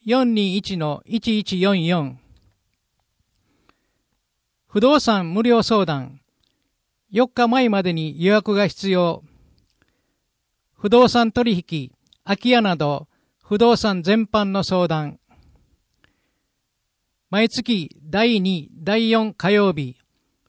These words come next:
十三時から十五時。場所、宅建協会加古川支部事務所。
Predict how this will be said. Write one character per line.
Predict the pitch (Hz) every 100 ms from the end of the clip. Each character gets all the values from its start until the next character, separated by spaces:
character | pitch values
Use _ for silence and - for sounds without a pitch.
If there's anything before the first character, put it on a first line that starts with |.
| _ _ _ _ _ _
十 | 165 262 220
三 | 226 208
時 | 180
か | 165 156
ら | 147 135
十 | 160 233 170
五 | 175
時。 | 143 123 _ _ _ _ _ _ _ _ _ _ _ _ _ _ -
場 | 226
所、 | 220 151 127 _ _ _ _ _ _ _
宅 | 214 214 -
建 | 240 233
協 | - 233 196
会 | 165 143 - _ -
加 | 233
古 | 233 240
川 | 226 220 214
支 | -
部 | 196 160
事 | 139
務 | 202 190
所。 | - 135 135